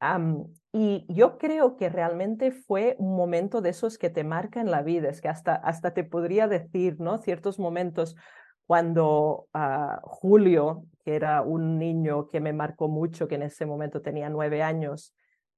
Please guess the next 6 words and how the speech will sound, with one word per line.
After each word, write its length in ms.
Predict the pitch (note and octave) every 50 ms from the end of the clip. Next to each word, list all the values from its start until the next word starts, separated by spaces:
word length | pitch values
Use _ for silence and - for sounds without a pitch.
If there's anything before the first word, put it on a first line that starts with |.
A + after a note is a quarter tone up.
| _ _ _ -
nos 220 | F3 F3 F3+ F3+ F#3+
enseñaba 580 | F3+ F3+ E3 - F#3 E3+ E3 F3 G#3 A3 A#3+
a 100 | A3+ -
pescar 720 | - D#3 D#3 - - - - F3 D#3+ D#3 C#3+ D3+ - - _ _ _ _ _ _ _ _ _ _
con 280 | - F#3 F#3 F3+ F3 E3+
su 600 | E3 - - - F#3+ F#3 F3+ F3+ F3 F3 F3